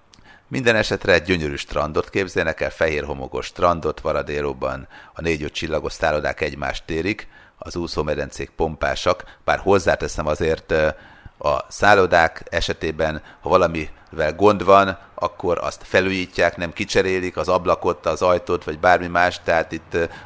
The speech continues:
mindenre nagyon vigyáznak, és emiatt azért sokszor van olyan érzésünk, hogy hát, ö, ahhoz képest, hogy mennyibe kerül most már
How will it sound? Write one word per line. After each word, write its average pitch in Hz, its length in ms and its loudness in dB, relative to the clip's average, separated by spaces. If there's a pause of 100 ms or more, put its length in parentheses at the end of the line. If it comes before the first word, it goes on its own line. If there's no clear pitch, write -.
mindenre 107 300 6
nagyon 87 280 2
vigyáznak, 82 540 0
és - 160 -4
emiatt 90 380 0
azért 87 240 -4
sokszor 107 340 0
van 85 140 0
olyan 80 140 -2
érzésünk, 80 640 -6
hogy 82 220 -2 (300)
hát, 82 240 0
ö, 82 140 2 (480)
ahhoz 85 240 0
képest, 87 300 -4
hogy 85 120 -8
mennyibe 87 360 -2
kerül 85 300 -2
most 82 320 -4
már 80 320 2